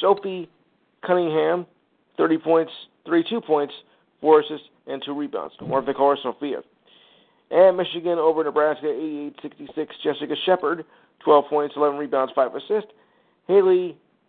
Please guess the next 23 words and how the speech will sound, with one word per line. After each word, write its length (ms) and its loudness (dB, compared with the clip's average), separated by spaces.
Thorne, 420 -2
Thome, 360 4
Thome, 260 -2
yes. 220 -10
Twenty 220 2
points, 340 0
seven 220 2
rebounds, 480 -2
and 160 -2
three 300 -12
steals. 320 -6
All 340 2
right, 300 0
now 180 -4
we'll 80 0
get 140 -2
to 60 -10
the 100 -4
news 420 0
items 260 4
of 80 -20
the 80 -12
day. 360 -10